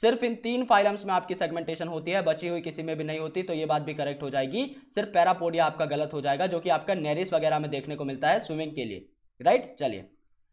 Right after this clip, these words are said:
body having meshwork of cells, internal cavity lined with food filtering flagellated cell, किसकी इंटरनल कैविटी फूड, अ, you know, filtering flagellated cell से बनी हुई होती है? अभी हमने पढ़ा था आपका,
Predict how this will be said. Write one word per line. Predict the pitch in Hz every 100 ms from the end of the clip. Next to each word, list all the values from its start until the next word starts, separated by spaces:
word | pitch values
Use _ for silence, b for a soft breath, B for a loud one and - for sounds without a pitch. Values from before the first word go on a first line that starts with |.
| _ _ _ _ _ -
body | 151 233 302
having | 285 269 277 226
meshwork | 226 269 269 -
of | 214 220 -
cells, | 208 214 - -
internal | 208 226 240 269 285
cavity | 240 214 240 208
lined | 196 240
with | 233 226
food | 233 233 269
filtering | 262 226 220 226 226
flagellated | 196 190 202 190 196
cell, | 190 139 127
किसकी | 214 - 277
इंटरनल | 262 254 254 247
कैविटी | 240 226 254
फूड, | 240 247 240 - -
अ, | 151 175 175 170
you | 151 247
know, | 277
filtering | 226 226 240 247
flagellated | 220 208 220 220 233
cell | 220
से | 214
बनी | 214 214
हुई | 220 226
होती | 208 233
है? | 156 - - _ 139
अभी | 180
हमने | 214 233
पढ़ा | 226 208 208
था | 220
आपका, | 175 175 220 269 269